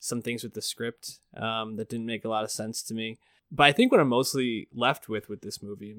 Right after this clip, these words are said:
maybe this is where we can take off the conversation, was this movie almost too realistic of a look at substance abuse to actually be, like, a really, really great movie.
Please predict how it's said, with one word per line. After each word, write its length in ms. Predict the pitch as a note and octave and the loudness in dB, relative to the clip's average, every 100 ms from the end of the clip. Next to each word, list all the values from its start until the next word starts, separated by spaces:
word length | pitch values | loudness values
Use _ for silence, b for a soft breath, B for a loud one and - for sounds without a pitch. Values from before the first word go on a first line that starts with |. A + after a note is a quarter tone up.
| - | -12
maybe 360 | - A2+ A2+ A2 | -8 -4 -4 -4
this 180 | A2 A#2+ | -4 -6
is 100 | A2+ | -4
where 120 | A2 | -4
we 80 | A2 | -4
can 80 | A2 | -6
take 200 | A#2 G#2+ | -4 -4
off 160 | G#2+ | -6
the 60 | A2+ | -8
conversation, 600 | - G#2+ - G2+ - - b b b | -6 -6 -6 -6 -6 -8 b b b
was 140 | C#3 E3+ | 8 8
this 180 | B3+ | 10
movie 500 | G3+ F#3 D#3+ C#3 A#2+ - _ _ _ _ C#3+ | 10 10 10 6 4 -6 _ _ _ _ 0
almost 360 | D#3+ E3+ - | 2 2 0
too 280 | - C3+ C#3 | -2 0 2
realistic 520 | D3+ D3+ D3+ - C#3+ | 4 4 4 2 2
of 100 | C#3 | 4
a 60 | C3+ | 6
look 320 | C3 C#3 - _ _ | 6 4 -2 _ _
at 280 | B2+ G#2 - _ _ _ | 2 2 -2 _ _ _
substance 500 | - A#2+ - C#3 - | -4 -4 -2 -4 -2
abuse 300 | C3+ C#3 - | 0 0 0
to 100 | A#2 | 0
actually 340 | A#2 A#2+ C3 | 0 0 -2
be, 400 | A2 A2 A2 G#2+ - - | -4 -4 -4 -6 -12 -12
like, 140 | A2 | -8
a 80 | G#2+ | -8
really, 420 | G2+ A2 A2+ A2 | -8 -6 -4 -4
really 240 | G#2 G#2+ G2+ | -4 -6 -8
great 340 | - G#2 - | -8 -10 -10
movie. 340 | F#2+ G2+ G#2+ | -10 -10 -10